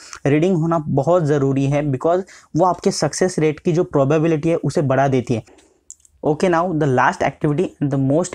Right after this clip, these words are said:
important activity। देखिए, ये एक्टिविटी हम में से कई लोग प्रैक्टिस भी करते हैं और कई लोग इसे इग्नोर भी करते हैं, और वो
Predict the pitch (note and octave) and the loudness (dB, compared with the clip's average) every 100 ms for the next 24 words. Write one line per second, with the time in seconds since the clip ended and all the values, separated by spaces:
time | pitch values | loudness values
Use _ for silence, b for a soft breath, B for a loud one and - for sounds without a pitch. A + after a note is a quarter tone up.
0 | - C#3+ D3+ D#3+ F3 C3 A#2 B2+ A2+ A#2 | -2 -2 2 0 2 0 -2 -4 -4 -6
1 | b b b b C#3 F3+ A3+ G3 A3+ G#3 | b b b b -2 0 0 0 0 2
2 | E3 - F#3+ F#3+ G#3+ E3+ D#3 E3 F3+ G3 | 0 0 -2 0 0 -2 0 0 0 -2
3 | F#3+ E3+ F#3 F3+ F#3 F3+ _ _ _ _ | 0 0 2 2 0 -4 _ _ _ _
4 | _ _ _ D#3 C#3+ - F#3+ F#3 G3 F3+ | _ _ _ 0 2 2 2 2 2 0
5 | F#3+ F3+ F#3+ - D3+ C#3 D#3+ E3 E3+ E3 | 0 0 -2 0 -2 0 0 2 0 0
6 | D#3 E3 C#3+ C#3+ C#3+ C3+ C#3+ C#3+ A2+ - | -2 0 2 2 2 0 0 -2 -6 -6
7 | B2 C#3+ - C#3+ C#3+ | -6 -4 -2 0 0